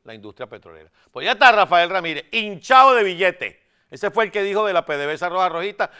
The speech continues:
y ahora anda hablando mal del régimen. Y el régimen lo quiere extraditar para meterlo preso. Ya habían acabado con la industria petrolera. Hicieron de P D V S lo que les dio la gana, después que era de las empresas más prestigiosas del mundo. No existían las sanciones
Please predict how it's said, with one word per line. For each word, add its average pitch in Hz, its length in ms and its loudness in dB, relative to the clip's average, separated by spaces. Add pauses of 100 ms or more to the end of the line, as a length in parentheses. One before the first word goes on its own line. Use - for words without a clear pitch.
(100)
y - 80 -6
ahora 170 340 4
anda 175 240 4
hablando 165 280 2
mal 151 160 -2
del 143 140 -4
régimen. 107 380 -8 (640)
Y 139 100 -10
el 139 100 -4
régimen 160 320 -2
lo 139 80 -6
quiere 147 180 -4
extraditar 151 520 -2
para 151 100 -6
meterlo 131 300 -6
preso. 120 360 -10 (1300)
Ya 202 180 8
habían 269 240 4
acabado 247 580 8
con 175 140 -4
la 160 60 -12
industria 156 300 -10
petrolera. 101 520 -14 (960)
Hicieron 196 360 -6
de - 100 -6
P 180 140 -4
D 165 80 0
V 190 80 -2
S 220 160 -4
lo 202 120 -2
que 175 100 -10
les 156 100 -6
dio 185 120 -8
la 202 80 -2
gana, 202 280 -2 (200)
después 180 260 -4
que 233 80 -2
era 226 140 4
de 220 60 2
las 185 140 -2
empresas 202 420 -6
más 208 160 -2
prestigiosas 190 540 -6
del 165 80 -6
mundo. 156 300 -12 (200)
No 196 120 -6
existían 262 600 0
las 220 140 0
sanciones 196 560 -4